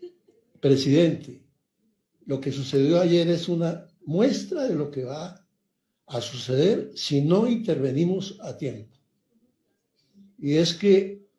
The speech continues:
Gustavo Petro sí tiene que decir que es liberal, que no es comunista, que él está dispuesto a respetar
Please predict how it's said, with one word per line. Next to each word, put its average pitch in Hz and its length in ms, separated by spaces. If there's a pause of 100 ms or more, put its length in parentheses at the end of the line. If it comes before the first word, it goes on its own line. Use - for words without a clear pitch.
(360)
Gustavo 175 500
Petro 185 380 (1500)
sí - 260
tiene 196 380
que 165 160 (100)
decir 175 540 (500)
que 165 300
es 196 140
liberal, 180 680
que 143 160
no 180 200
es 190 160
comunista, 180 960 (720)
que 190 680
él 202 280
está 202 360
dispuesto 202 580
a 214 60
respetar 190 840